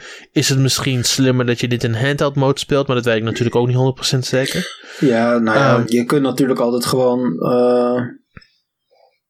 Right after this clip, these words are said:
Speaker 2: eh, de, de Joy-Con, daar zitten gewoon tilt dingen in natuurlijk, hè?
Speaker 1: Ja, mm, mm, maar de touchscreen was wel een
Speaker 2: Eh.
Speaker 1: belangrijk ding natuurlijk.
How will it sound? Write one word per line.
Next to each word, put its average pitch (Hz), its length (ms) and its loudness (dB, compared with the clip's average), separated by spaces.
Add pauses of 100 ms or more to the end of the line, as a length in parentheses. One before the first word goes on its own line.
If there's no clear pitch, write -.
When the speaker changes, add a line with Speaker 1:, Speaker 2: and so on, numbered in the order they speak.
(220)
Speaker 2:
eh, 117 320 2 (100)
de, 131 240 0
de 123 120 2
Joy-Con, 131 520 2
daar 117 120 2
zitten 120 260 0
gewoon 117 280 2
tilt 131 540 0
dingen 110 300 2
in 104 140 2
natuurlijk, 104 460 0
hè? 131 220 2
Speaker 1:
Ja, 135 600 0 (120)
mm, - 260 -10
mm, 123 540 0
maar 127 260 0 (120)
de 139 260 -2
touchscreen 123 1120 -2 (720)
was 120 240 -4
wel 131 180 0
een - 80 2
Speaker 2:
Eh. - 60 0
Speaker 1:
belangrijk 127 640 2
ding 113 220 -2
natuurlijk. 110 500 -4